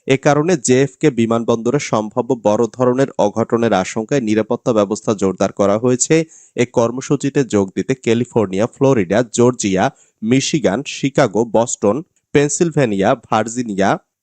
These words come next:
মেরিল্যান্ড, নিউ জার্সি এবং কানেকটিকাট থেকে আওয়ামী লীগের নেতাকর্মী সমর্থকরা নিউ ইয়র্কে জড়ো হয়েছেন।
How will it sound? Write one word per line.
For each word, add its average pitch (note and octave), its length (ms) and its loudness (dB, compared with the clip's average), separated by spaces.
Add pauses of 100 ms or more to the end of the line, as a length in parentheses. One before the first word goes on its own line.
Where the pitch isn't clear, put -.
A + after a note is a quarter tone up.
মেরিল্যান্ড, D#3 640 2 (100)
নিউ A#2 260 2
জার্সি G#2 380 0
এবং A#2+ 200 2 (520)
কানেকটিকাট E3 760 0
থেকে D#3+ 280 2 (160)
আওয়ামী A#2+ 300 2
লীগের B2 340 0
নেতাকর্মী C3+ 580 0
সমর্থকরা A#2 720 0
নিউ A#2 300 0
ইয়র্কে A#2 380 2
জড়ো G2+ 300 0
হয়েছেন। B2 460 0